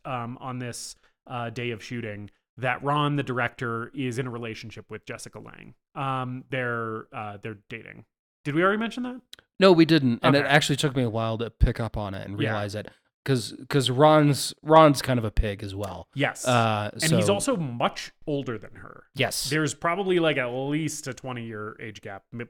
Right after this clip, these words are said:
Speaker 1: probably more, between him and Jessica Lange. Um, so that's also, he's, he's a pig and a womanizer and also, like, significantly older than her. And it's that weird, like, he's the director, she's an actress.
Speaker 2: Mm-hmm.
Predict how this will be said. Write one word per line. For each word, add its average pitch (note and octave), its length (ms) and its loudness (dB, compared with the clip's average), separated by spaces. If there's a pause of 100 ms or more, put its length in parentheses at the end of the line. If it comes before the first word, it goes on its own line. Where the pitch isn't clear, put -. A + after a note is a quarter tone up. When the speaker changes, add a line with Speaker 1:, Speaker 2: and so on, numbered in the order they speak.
(100)
Speaker 1:
probably B2 420 -8
more, G#2 420 -12
between A2 540 -12 (260)
him C#3 140 -2
and A2+ 80 -6
Jessica A2 320 -12
Lange. G2+ 300 -16 (380)
Um, C3 500 -4
so B2+ 380 -2
that's B2 240 -4
also, G2 460 -12 (100)
he's, E3 280 -2
he's D#3+ 280 -2
a E3+ 40 2
pig G#3 280 0
and F#3+ 100 -2
a - 20 -4
womanizer C3+ 680 -2
and B2 160 -10
also, A#2 580 -8
like, G#2+ 140 -14 (240)
significantly A2 640 -16
older G#2+ 220 -18
than G2+ 160 -20
her. - 200 -20 (340)
And D3 140 0
it's D#3+ 140 -2
that D3 220 2
weird, C#3 360 -2
like, A#2 380 -8
he's A2 180 -12
the G#2 80 -16
director, D3+ 560 0
she's A#2 440 -10
an A#2+ 120 -10
actress. D3 600 -2
Speaker 2:
Mm-hmm. A#2 260 0